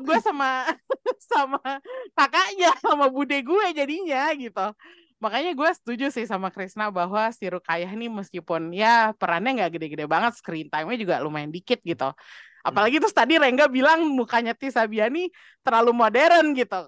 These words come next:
Speaker 1: Kalau buat gue sih itu nggak masalah ya. Kalau buat gue justru bahwa si Rukayah ini, bahwa terus ternyata si Rukayah ketemu lagi sama Purwanti itu cukup bikin gue mewek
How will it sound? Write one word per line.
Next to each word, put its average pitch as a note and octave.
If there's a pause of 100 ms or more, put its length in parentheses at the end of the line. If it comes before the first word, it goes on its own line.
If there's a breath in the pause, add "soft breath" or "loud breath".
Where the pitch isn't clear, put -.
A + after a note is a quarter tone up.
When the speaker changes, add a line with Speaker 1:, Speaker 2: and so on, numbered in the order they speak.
(100)
Speaker 1:
Kalau G3+
buat G3+
gue B3+
sih F4+
itu A#3+
nggak A#3+ (100)
masalah A3
ya. B3+ (220)
Kalau F#3
buat F3+
gue A3+
justru F#3+
bahwa F#3+
si A3+
Rukayah F3
ini, A3 (800 soft breath)
bahwa A#3
terus D4+
ternyata A#3
si C#4+
Rukayah A3
ketemu A3+
lagi G#3
sama A#3
Purwanti G#3 (100)
itu D#4 (400)
cukup A#3+
bikin G#3+
gue F#3+
mewek C#4